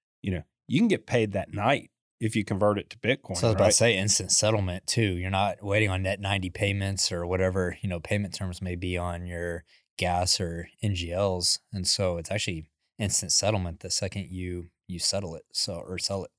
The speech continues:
Speaker 1: And the, the second thing, and dirty little secret of E S G that maybe we shouldn't share with the world, but you throw things in a pipeline, that's actually worse than handling it,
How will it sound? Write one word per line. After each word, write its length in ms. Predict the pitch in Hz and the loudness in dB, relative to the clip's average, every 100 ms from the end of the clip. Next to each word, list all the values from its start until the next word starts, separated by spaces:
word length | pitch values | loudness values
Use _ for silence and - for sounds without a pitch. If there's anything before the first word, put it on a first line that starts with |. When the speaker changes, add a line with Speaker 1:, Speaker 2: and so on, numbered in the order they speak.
| _ _ - | _ _ 2
Speaker 1:
And 160 | 147 147 | 4 6
the, 240 | 139 120 123 | 6 4 2
the 180 | 131 | 4
second 380 | 120 170 240 - | 6 6 4 2
thing, 260 | 123 110 107 | 0 2 0
and 180 | 92 98 | -2 2
dirty 260 | 127 120 | 4 4
little 240 | 113 107 98 | 4 2 4
secret 440 | - 110 104 95 | 4 2 -2 -4
of 140 | 92 | -2
E 120 | 101 98 | 0 0
S 220 | 92 - | 0 0
G 300 | 107 117 104 | 0 2 2
that 240 | 98 95 - | -2 -6 -6
maybe 240 | 101 98 | -4 -4
we 180 | 101 95 | -4 -4
shouldn't 360 | - 104 90 80 | -2 -4 -4 -4
share 280 | - 107 120 | 0 2 2
with 160 | 98 | 0
the 60 | 95 | -4
world, 340 | 95 95 87 | -2 -2 -2
but 200 | 98 87 _ _ _ - | -4 -6 _ _ _ -12
you 80 | |
throw 180 | - 208 | 2 4
things 340 | - 143 107 98 | 4 2 2 -2
in 120 | 82 | -6
a 40 | |
pipeline, 680 | - 123 123 110 95 95 85 - | 0 2 2 0 -2 -4 -6 0
that's 260 | 160 - - | 0 0 -2
actually 500 | 110 113 110 - 98 | -2 -2 -2 -4 -4
worse 580 | 92 95 101 92 - - _ - | -2 2 2 4 0 0 _ -6
than 160 | 101 | -4
handling 460 | 104 104 95 90 87 | 0 -2 -2 -8 -10
it, 160 | 87 | -12